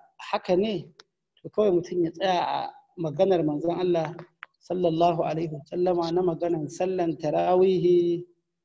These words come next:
raka'a goma sha ɗaya." Muna fatan haka ya zama darura ce ma ga duk wani mai hankali ya koma zuwa ga raka'a goma sha ɗaya, wanda shi ne sunna ta Annabi Muhammad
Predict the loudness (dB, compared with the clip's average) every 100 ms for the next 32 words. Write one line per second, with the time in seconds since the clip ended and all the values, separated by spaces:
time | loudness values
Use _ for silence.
0 | _ _ -6 -4 -4 -4 -2 -2 -2 -10
1 | -20 _ _ _ _ _ _ _ _ 0
2 | 2 4 0 0 0 0 0 0 2 2
3 | 4 4 6 6 4 2 2 4 2 -2
4 | -8 -16 -6 -2 2 2 2 0 2 0
5 | 0 -6 -12 _ _ _ _ _ -10 -4
6 | -2 0 -2 -4 -6 -10 -8 -12 -10 -12
7 | -12 -14 -6 -4 -4 -6 _ _ _ _
8 | _ -2 -2 -2 -2 -2 -2 0 2 2
9 | 0 -4 -4 -6 -6 -6 -4 -2 0